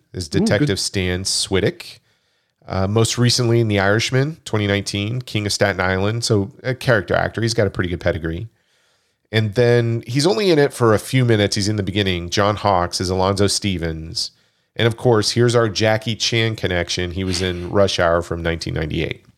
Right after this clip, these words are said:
Speaker 2: Yep. He's the man who, uh, stepped out in front of the truck.
Speaker 1: He is. He kinda sets everything in motion with, uh, the stuff he's going through.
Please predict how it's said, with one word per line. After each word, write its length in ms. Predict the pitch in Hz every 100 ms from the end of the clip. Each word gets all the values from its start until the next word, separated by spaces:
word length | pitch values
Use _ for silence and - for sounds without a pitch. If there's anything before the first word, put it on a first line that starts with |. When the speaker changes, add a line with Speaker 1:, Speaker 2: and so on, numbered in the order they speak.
| _ - _
Speaker 2:
Yep. 200 | 151 139 - _ _ _ _ _ _ -
He's 220 | 214 196
the 100 | 180
man 240 | 170 165
who, 180 | 156 151
uh, 120 | 143
stepped 280 | 127 - 156
out 160 | 147 139
in 60 |
front 160 | 123 143
of 40 | 113
the 40 | -
truck. 300 | 123 107 -
Speaker 1:
He 300 | - 123 135 -
is. 400 | 123 113 95 82
He 140 | 110
kinda 260 | 117 123 110
sets 500 | - 117 113 - - -
everything 520 | 120 127 131 120 120
in 120 | 113
motion 760 | 104 104 95 98 92 87 85 80
with, 340 | 95 95 87 -
uh, 220 | 90 87
the 100 | 85
stuff 240 | - 90
he's 140 | 92 78
going 240 | 82 80
through. 280 | 78 - -